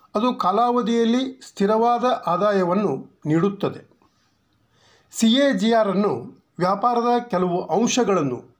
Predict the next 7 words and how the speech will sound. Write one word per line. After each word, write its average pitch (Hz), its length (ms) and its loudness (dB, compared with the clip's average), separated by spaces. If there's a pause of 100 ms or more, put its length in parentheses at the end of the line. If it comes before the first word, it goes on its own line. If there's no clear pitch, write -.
(160)
ವಿವರಿಸಲು 180 500 0 (440)
ಹೆಚ್ಚಾಗಿ 151 460 -2 (600)
ಬಳಸಲಾಗುತ್ತದೆ. 165 920 -2 (1200)
ಪ್ರಶ್ನೆ 185 260 -2 (140)
ಏಳು, 190 160 2 (640)
ಇವುಗಳಲ್ಲಿ 214 580 2 (640)
ನೇರ 240 260 2